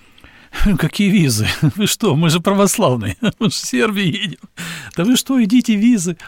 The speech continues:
Мы вас не пустим. Вы что, с ума сошли? Визы, иди. Куда? Е-, езжайте в Бухарест.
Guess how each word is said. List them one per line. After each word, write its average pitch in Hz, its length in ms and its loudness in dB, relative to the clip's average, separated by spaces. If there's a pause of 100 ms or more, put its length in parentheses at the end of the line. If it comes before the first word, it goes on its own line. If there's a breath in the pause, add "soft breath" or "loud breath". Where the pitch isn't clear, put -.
Мы 196 100 -2
вас 220 200 -2
не 247 80 4
пустим. 208 320 -2
Вы 196 80 0
что, 180 120 0
с - 100 -2
ума 220 200 2
сошли? 190 320 -2
Визы, 185 480 2
иди. 175 220 -2 (240 loud breath)
Куда? 208 240 2
Е-, 151 180 0 (160)
езжайте 175 400 0
в 147 40 -4
Бухарест. 160 600 -2